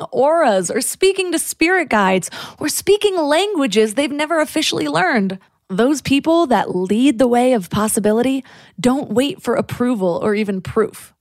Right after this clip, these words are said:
They have an idea and they act, or they ask for guidance and then follow it.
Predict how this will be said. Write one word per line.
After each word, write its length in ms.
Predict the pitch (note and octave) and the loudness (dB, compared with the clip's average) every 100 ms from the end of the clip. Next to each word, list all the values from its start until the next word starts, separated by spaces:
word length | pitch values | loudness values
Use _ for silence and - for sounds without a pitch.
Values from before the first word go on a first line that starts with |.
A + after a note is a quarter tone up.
| _ | _
They 100 | F3 | -8
have 320 | F3 G3 C4 | -6 -4 -2
an 80 | D4+ | -2
idea 480 | D4 A3 G#3 G#3 - - | -2 0 0 0 -4 -4
and 140 | F#3+ | -2
they 160 | F#3 - | -2 -4
act, 460 | E3 - - - _ _ _ _ | -6 -6 -14 -20 _ _ _ _
or 100 | - | -4
they 160 | G#3+ G3 | -2 -2
ask 380 | - G#3+ A#3 - | -2 -4 -4 -8
for 120 | G#3 | -8
guidance 640 | F3+ F#3+ C4+ F#3 D3 - - - | -4 -2 -2 -4 -6 -10 -10 -4
and 180 | F#3+ | -2
then 140 | F#3+ F3 | 0 -2
follow 380 | - G#3+ F#3+ | 0 0 2
it. 120 | - | -2